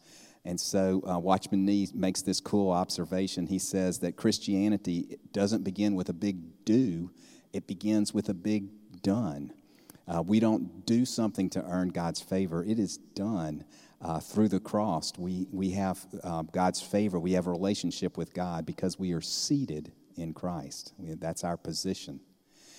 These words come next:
But then in verse four, he highlights the word walk. So how do we live out this position that God has given us in Christ? How do we, um,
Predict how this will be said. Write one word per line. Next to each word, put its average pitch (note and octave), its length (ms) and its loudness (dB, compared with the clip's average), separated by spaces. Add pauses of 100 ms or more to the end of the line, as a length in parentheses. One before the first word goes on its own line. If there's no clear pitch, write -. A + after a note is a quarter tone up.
(280)
But F#2 140 0
then B2+ 160 8
in G#2 140 6
verse G2+ 260 2
four, G2+ 460 -2
he F2+ 140 -4
highlights F#2 500 0
the F2+ 80 -4
word E2+ 260 -2
walk. D#2+ 640 -4 (600)
So F#2 400 0
how - 280 -4
do D3 60 2
we A#2+ 180 2
live G2+ 480 0
out F#2+ 320 0
this F#2 180 -4
position F2+ 760 -4
that D#2+ 180 -6
God F2+ 220 -4
has E2 160 -4
given F2+ 300 -4
us E2 180 -6
in E2 120 -6
Christ? D2+ 580 -8 (320)
How B2+ 240 -6
do C#3 80 2
we, G2+ 300 -2 (200)
um, E2+ 340 -4